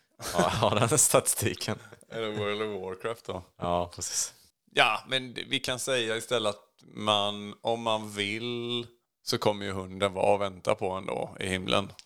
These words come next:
Speaker 1: Ja, okej, om vi
Speaker 2: Eller
Speaker 1: s-,
Speaker 2: tvärtom.
Speaker 1: tänker så, ja, att för
Speaker 2: Ja.
Speaker 1: det är, det är en subjektiv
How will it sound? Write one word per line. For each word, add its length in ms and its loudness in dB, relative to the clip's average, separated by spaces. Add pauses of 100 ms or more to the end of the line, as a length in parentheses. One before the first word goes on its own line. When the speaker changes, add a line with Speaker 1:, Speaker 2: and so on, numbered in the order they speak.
(340)
Speaker 1:
Ja, 260 4 (340)
okej, 320 -4
om 140 -2
vi 160 -2
Speaker 2:
Eller 160 0
Speaker 1:
s-, 120 0
Speaker 2:
tvärtom. 200 -4
Speaker 1:
tänker 260 -2
så, 240 -2
ja, 100 0
att 120 -4
för 260 -10 (140)
Speaker 2:
Ja. 220 -8 (160)
Speaker 1:
det 80 0 (240)
är, 460 0 (160)
det 80 -4
är 40 -2
en 180 -6
subjektiv 840 -4